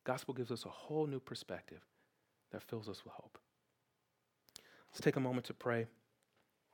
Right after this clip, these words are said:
So we usually do, we can respond, um, encourage us to respond in silent prayer. As you do this, um, if you're here and you're not sure what you believe or you're seeking, asking questions,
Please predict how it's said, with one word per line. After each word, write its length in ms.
So 100
we 60
usually 180
do, 100
we 120
can 100
respond, 480
um, 240
encourage 200
us 120
to 80
respond 340
in 80
silent 440
prayer. 220
As 100
you 80
do 140
this, 260
um, 300
if 140
you're 80
here 240
and 80
you're 80
not 180
sure 180
what 140
you 60
believe 260
or 40
you're 180
seeking, 340
asking 280
questions, 500